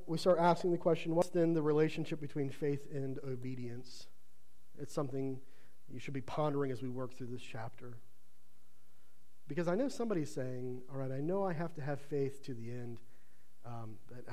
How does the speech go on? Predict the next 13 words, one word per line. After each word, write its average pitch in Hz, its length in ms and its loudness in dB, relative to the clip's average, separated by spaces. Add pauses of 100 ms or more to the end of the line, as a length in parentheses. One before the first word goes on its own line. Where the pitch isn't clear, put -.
(140)
I, 156 60 0
I 170 40 2
just 147 220 -2
don't 127 180 -2
know 123 160 -4
if 113 140 -6
I 123 120 -4
can. 110 340 -4 (1700)
I 156 60 -2 (120)
don't 175 300 -2 (140)
have 170 240 -4 (100)
enough 139 400 -2 (260)
faith 127 280 -2